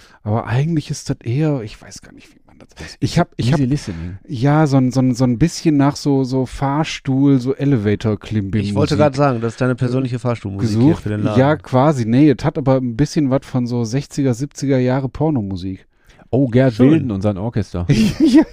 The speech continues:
Speaker 1: ja, ja, ja, genau.
Speaker 2: <laughs> Der ghanaische
Speaker 1: Ja,
Speaker 2: Ger-,
Speaker 1: ja.
Speaker 2: Gerd Wilden.
Speaker 1: Ja.
Speaker 2: Oh, da
Speaker 1: Ir-,
Speaker 2: bin ich
Speaker 1: irgendwie
Speaker 2: ganz,
Speaker 1: sowas
Speaker 2: ganz
Speaker 1: in der
Speaker 2: neugierig
Speaker 1: Art.
Speaker 2: drauf.
Speaker 1: Ja.
Speaker 3: Sehr gut.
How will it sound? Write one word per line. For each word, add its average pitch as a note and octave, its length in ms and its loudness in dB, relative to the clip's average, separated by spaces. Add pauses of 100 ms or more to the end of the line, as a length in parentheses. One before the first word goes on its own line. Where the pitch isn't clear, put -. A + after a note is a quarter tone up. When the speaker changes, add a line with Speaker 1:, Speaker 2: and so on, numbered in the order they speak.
(120)
Speaker 1:
ja, B2+ 140 0 (100)
ja, C#4 140 6 (120)
ja, F3 280 4
genau. D3 340 4 (180)
Speaker 2:
<laughs> - 200 -4
Der B2+ 100 4
ghanaische C#3 500 2
Speaker 1:
Ja, D3 60 -4
Speaker 2:
Ger-, C#3 180 2
Speaker 1:
ja. C#3 120 4
Speaker 2:
Gerd C#3 140 2
Wilden. C#3+ 280 0 (140)
Speaker 1:
Ja. B2 300 2
Speaker 2:
Oh, B2+ 120 4
da A#2 80 4
Speaker 1:
Ir-, G#2 180 2
Speaker 2:
bin - 40 -2
ich A#2 80 4
Speaker 1:
irgendwie B2+ 220 2
Speaker 2:
ganz, A2+ 180 2
Speaker 1:
sowas G2+ 160 -2
Speaker 2:
ganz C#3+ 200 2
Speaker 1:
in D3+ 60 2
der D#3+ 80 2
Speaker 2:
neugierig G2+ 220 4
Speaker 1:
Art. G2+ 60 -6
Speaker 2:
drauf. G#2 220 -4 (140)
Speaker 1:
Ja. G#2 260 -8 (140)
Speaker 3:
Sehr F#3+ 100 -10
gut. A2 220 -6